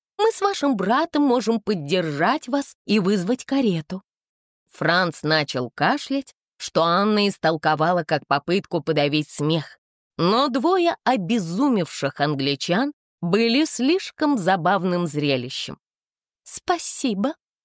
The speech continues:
все в порядке», сказала леди, взяла брата под руку и поспешила с ним прочь. «Ну, и как я?» обратилась Анна к Францу. «Бесподобно! Потрясающее представление!»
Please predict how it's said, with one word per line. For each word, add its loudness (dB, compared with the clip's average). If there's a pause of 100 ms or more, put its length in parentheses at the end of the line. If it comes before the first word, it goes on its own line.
(280)
все -2
в -12 (120)
порядке», -4 (380)
сказала 2
леди, 0 (260)
взяла 4
брата 0
под 2
руку 0 (280)
и 2
поспешила -2
с -10
ним 2
прочь. -6 (760)
«Ну, 4 (460)
и 0
как -4
я?» -2 (440)
обратилась 0
Анна 0
к -12
Францу. -2 (480)
«Бесподобно! -2 (440)
Потрясающее 0
представление!» -2